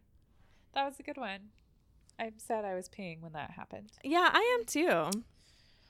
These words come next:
Speaker 1: So the next talk was from Tony, who is the big deal over at Hoover's Hatchery, um, which you may or may not have heard before. It's a hatchery based in Iowa.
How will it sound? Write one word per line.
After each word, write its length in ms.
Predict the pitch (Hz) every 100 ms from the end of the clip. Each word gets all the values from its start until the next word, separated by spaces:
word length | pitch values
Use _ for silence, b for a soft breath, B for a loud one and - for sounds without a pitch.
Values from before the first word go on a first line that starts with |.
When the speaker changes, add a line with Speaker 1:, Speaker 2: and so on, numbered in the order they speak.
| b b b -
Speaker 1:
So 200 | 208 185
the 140 | 202
next 320 | 208 226 -
talk 320 | - 202 190 190
was 240 | 180 -
from 240 | 190 165
Tony, 500 | 170 - 160 202 302 - 185
who 480 | 202 175 170 165 135 - -
is 520 | 175 160 156 156 - -
the 140 | 170 160
big 280 | 170 165
deal 420 | 165 160 156 180 -
over 280 | 165 160 160
at 400 | 139 156 151 -
Hoover's 360 | 175 160 160
Hatchery, 800 | - 151 143 - 190 202 233 269 b b b b b -
um, 420 | 165 151 151 156 _ _ _ _ _ _ -
which 220 | 302 330
you 100 | 277
may 200 | 226 185
or 100 | 185
may 160 | 180 170
not 220 | 170 -
have 160 | 190 180
heard 260 | 175 156
before. 300 | 160 170 170 175
It's 120 | 180
a 60 |
hatchery 480 | 185 156 - 175 156
based 300 | 160 160 -
in 180 | 165 165 -
Iowa. 500 | 160 156 160 170